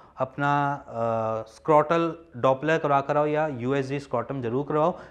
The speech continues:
जिससे ये एनालाइज हो सके कि आपको दिक्कत क्या है अभी। क्योंकि normally हम क्या कहते हैं कि छूने पे सर गांठ लग रही है,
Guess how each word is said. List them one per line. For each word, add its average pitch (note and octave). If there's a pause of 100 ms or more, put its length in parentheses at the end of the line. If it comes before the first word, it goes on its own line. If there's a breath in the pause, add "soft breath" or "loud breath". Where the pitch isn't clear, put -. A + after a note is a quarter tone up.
(100)
जिससे C3+
ये D#3+
एनालाइज D#3
हो C#3
सके C3+
कि E3+
आपको C3
दिक्कत B2+
क्या G#2
है F#2
अभी। F#2 (360 loud breath)
क्योंकि C#3+
normally E3
हम F3
क्या E3+
कहते E3+
हैं F3
कि F3+
छूने E3
पे E3+
सर F3
गांठ D#3
लग C#3
रही B2
है, B2+